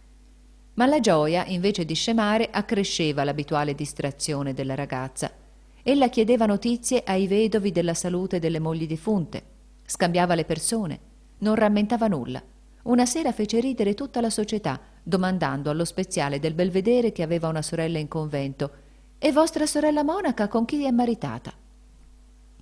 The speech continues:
Il tema obbligato di tutti i discorsi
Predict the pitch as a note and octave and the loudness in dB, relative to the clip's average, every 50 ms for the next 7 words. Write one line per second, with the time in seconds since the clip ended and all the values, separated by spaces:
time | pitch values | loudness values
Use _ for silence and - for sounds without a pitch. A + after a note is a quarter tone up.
0 | - - - - - - - - - - - - E3 D3+ - - F3+ F3+ F#3 E3+ | -20 -20 -20 -20 -20 -20 -20 -20 -20 -14 -8 -6 -6 -2 2 2 4 4 4 2
1 | D#3 D3 D3+ D3+ D3+ C#3 F3+ F#3 F#3 F3+ - D3 D3 C#3 - F#3+ F#3+ - - D#3 | 2 0 0 -2 -2 0 0 0 0 0 -2 -4 -4 -4 -4 -4 -4 -2 -4 -4
2 | C3+ D#3+ D#3+ D#3+ - - A3 G#3+ G#3+ G#3 G#3 - G#3+ | -4 -2 -4 -6 -2 2 2 2 2 2 -2 -4 -6